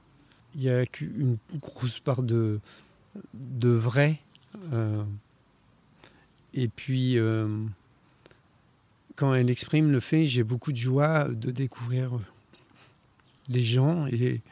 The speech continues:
et souvent, quand je, j'échange avec les gens, euh, je perçois ce qu'ils ne sont pas. Et ce qu'ils ne sont pas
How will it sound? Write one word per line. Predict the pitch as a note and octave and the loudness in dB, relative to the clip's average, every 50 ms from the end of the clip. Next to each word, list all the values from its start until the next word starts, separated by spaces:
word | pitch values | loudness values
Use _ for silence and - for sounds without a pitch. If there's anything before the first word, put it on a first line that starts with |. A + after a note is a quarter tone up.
| - _ _ _ _ _ _ _ _ _ _ _ _ _ _ _ _ _ | -20 _ _ _ _ _ _ _ _ _ _ _ _ _ _ _ _ _
et | - A#2+ | -6 -6
souvent, | - - D#3+ D3 C3+ D3+ D#3+ E3+ | -2 -2 0 2 2 2 2 2
quand | D#3 - D#3 C#3+ | 0 0 0 0
je, | C3 B2+ C3+ C#3 C#3 C#3 C#3 | 2 2 2 2 2 0 0
j'échange | B2+ A#2+ D3 D3 - - D#3+ D#3 C#3 - | 0 0 0 0 2 2 2 0 2 0
avec | D#3+ D3+ C3 C3 - D#3+ | -2 -2 -2 -4 -4 -2
les | D3+ C#3+ | -2 -2
gens, | A#2 C#3 E3+ F#3 G#3+ - _ _ _ _ _ _ _ _ _ _ - | 0 -2 -2 -4 -4 -10 _ _ _ _ _ _ _ _ _ _ -2
euh, | D#3+ C#3 B2+ B2+ C3+ C3+ B2 B2+ C#3 C#3 C3+ - _ _ _ _ _ _ - - - - - - _ - _ - _ - - - _ _ _ _ _ _ _ - - - - - - - - | 0 2 2 4 2 2 2 0 -2 -2 -4 -8 _ _ _ _ _ _ -20 -20 -20 -20 -20 -20 _ -20 _ -20 _ -20 -20 -20 _ _ _ _ _ _ _ -20 -20 -20 -14 -14 -14 -14 -10
je | - - D3 | -2 0 2
perçois | C#3+ - - D3+ - - - - E3+ D#3+ | 2 2 2 0 0 -2 -2 0 0 0
ce | - - | 0 -2
qu'ils | - - D#3 D3+ | -2 0 2 2
ne | D3+ C#3+ | 2 2
sont | B2 - - D3+ C3+ | 0 0 0 -2 0
pas. | - - D#3 C3 - _ _ _ _ _ _ _ _ _ _ _ _ _ _ _ _ _ _ _ _ _ _ _ _ _ _ _ - | 0 -2 -2 -4 -4 _ _ _ _ _ _ _ _ _ _ _ _ _ _ _ _ _ _ _ _ _ _ _ _ _ _ _ -8
Et | C#3+ | -6
ce | - - | -6 -2
qu'ils | - D#3 D3 D3 | 0 2 4 4
ne | C#3+ | 4
sont | C3 - - D3 C3+ | 2 2 0 -2 -2
pas | - - C#3 | 0 0 0